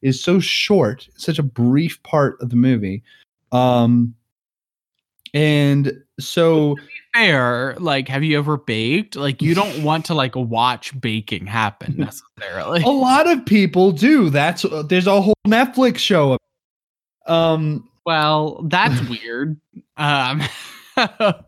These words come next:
Speaker 1: Somehow they've already baked, like, a whole cake by the time they realize the mixer has been sabotaged. Um, which doesn't make any sense 'cause that's the part you need the stand mixer for.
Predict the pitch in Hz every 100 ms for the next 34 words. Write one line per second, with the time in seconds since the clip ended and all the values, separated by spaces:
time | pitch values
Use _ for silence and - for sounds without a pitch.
0 | 220 - _ _ _ _ - 226 262 226
1 | 196 185 180 147 - - 147 160 147 -
2 | - 170 220 160 117 143 147 143 - 123
3 | 123 - 143 120 - - 147 120 - -
4 | 123 120 117 127 120 120 117 120 117 113
5 | 110 123 185 - 127 113 104 _ _ _
6 | 123 117 113 113 120 110 110 110 92 98
7 | 131 - _ - _ _ _ _ 131 131
8 | 123 120 117 113 - _ _ _ _ _
9 | _ _ _ - 208 - 247 254 226 202
10 | 170 151 147 202 - 165 139 165 196 -
11 | 131 117 - 196 180 143 135 143 180 147
12 | - - - 156 135 139 190 - 117 113
13 | 120 104